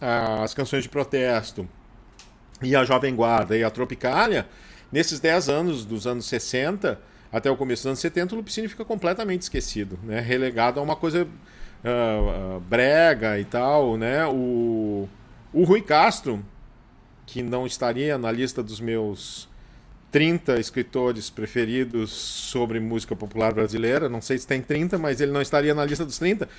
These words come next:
ele é um cara que escreve no Chega de Saudade, assim, sobre essas músicas horríveis do,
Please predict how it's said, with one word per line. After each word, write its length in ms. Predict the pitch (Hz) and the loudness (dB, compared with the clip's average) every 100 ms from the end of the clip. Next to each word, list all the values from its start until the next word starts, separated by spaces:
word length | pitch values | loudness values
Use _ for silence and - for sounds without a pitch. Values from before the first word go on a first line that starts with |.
| - - - | -18 -16 -8
ele 580 | - 151 170 175 190 202 | 2 6 6 4 4 8
é 160 | 208 190 | 8 8
um 220 | 190 208 | 6 2
cara 440 | 208 175 156 160 | 4 6 6 6
que 400 | 180 - 175 190 | 4 0 -4 -2
escreve 520 | 226 - 180 170 202 170 | -2 0 4 6 4 2
no 80 | |
Chega 260 | 127 139 143 | 2 2 2
de 60 | - | 2
Saudade, 600 | 156 147 131 147 160 202 | 2 4 4 4 2 -2
assim, 280 | 240 208 185 | -2 -2 -2
sobre 160 | 165 | -2
essas 220 | 139 151 | -2 -4
músicas 420 | 131 151 151 180 170 | -2 -2 0 2 4
horríveis 800 | 208 180 214 233 214 156 113 | 6 8 8 6 6 4 2
do, 360 | 107 110 104 107 | -2 0 0 -4